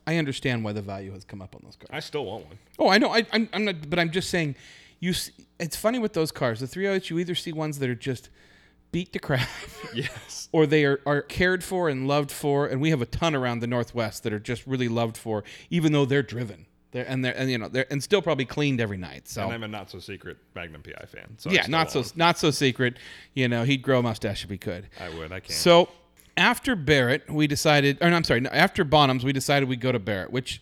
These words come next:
Speaker 1: again, if you've never been to Barrett Jackson, go. It
Speaker 2: Yeah.
Speaker 1: is it's a circus, but it is so much fun. It,
Speaker 2: It,
Speaker 1: it
Speaker 2: it,
Speaker 1: really is.
Speaker 2: and, and more importantly, it's not even that expensive to go. People tend to get in their head thinking that this is gonna be just nothing but snobby rich people rubbing elbows.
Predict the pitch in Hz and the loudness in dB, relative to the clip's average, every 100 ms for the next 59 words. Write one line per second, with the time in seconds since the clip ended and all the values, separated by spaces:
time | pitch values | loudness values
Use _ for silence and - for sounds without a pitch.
0 | _ 104 131 131 151 123 123 139 139 123 | _ -8 -4 2 4 2 -2 -4 -4 0
1 | 151 156 147 135 123 127 107 117 117 - | 2 4 2 2 2 2 2 -2 -2 -4
2 | 110 110 - - - 113 110 82 73 107 | -8 -10 -14 -20 -10 0 0 0 -8 -8
3 | 131 135 - 131 135 135 127 - - - | -4 -4 -2 0 2 2 0 -6 -10 -20
4 | - - _ 151 143 143 - 170 165 113 | -20 -20 _ 0 0 0 0 0 0 -4
5 | - - 127 123 123 - - - 139 156 | -6 -4 -4 -2 -2 -2 -2 0 2 2
6 | 151 135 - - 113 92 98 113 139 156 | 2 0 -4 -6 -6 -6 -12 -8 -4 -2
7 | 147 170 147 127 104 73 - 170 196 196 | -2 2 4 4 0 -6 -8 -6 -4 -4
8 | 214 180 185 147 127 180 175 156 - - | -4 -4 -4 -4 -4 -2 0 -2 -4 -8
9 | 135 123 101 101 104 - - 139 143 160 | -8 -8 -8 -6 -6 -8 -12 -8 -2 2
10 | 147 - - 143 135 127 127 120 110 123 | 0 -2 -8 -6 -4 -4 -4 -6 -6 -6
11 | 113 117 104 107 113 110 110 104 101 92 | -6 -6 -6 -6 -6 -8 -6 -6 -8 -12
12 | _ - 120 120 117 110 123 - 143 117 | _ -20 -10 -6 -6 -4 -4 -4 -2 -2
13 | - 110 117 143 139 131 - 120 123 120 | -4 -6 -2 -2 -2 -4 -6 -12 -6 -2
14 | 117 107 101 127 123 117 117 113 | -2 -2 -6 -6 -6 -4 -4 -4